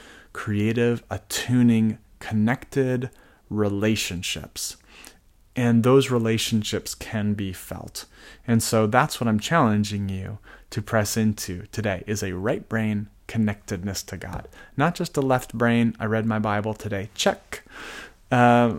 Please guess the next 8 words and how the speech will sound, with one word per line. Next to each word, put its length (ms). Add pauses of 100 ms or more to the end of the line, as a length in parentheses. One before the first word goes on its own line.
(260)
kind 180
of 80
relationship, 760
but 280
a 160
right 480
brain, 520 (400)
uh, 340